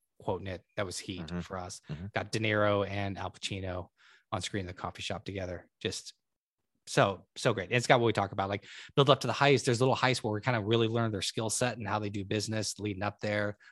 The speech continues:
Speaker 1: like, a little, like, cat and mouse where they flip it and they actually, like, scout out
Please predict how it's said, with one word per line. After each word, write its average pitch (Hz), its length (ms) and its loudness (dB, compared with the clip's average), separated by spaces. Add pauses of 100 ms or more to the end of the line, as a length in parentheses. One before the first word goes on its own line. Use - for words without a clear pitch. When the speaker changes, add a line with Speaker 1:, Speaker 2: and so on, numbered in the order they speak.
Speaker 1:
like, 95 140 -4
a 104 40 0
little, 107 360 0
like, 101 220 -4
cat 90 220 -2
and 101 120 -6
mouse 104 400 0
where 98 320 -4 (340)
they 101 80 -2
flip - 320 -4
it 104 180 0
and 104 100 -6
they 98 120 -2
actually, 98 500 -4
like, 90 240 -6
scout 95 380 -2
out 95 240 -4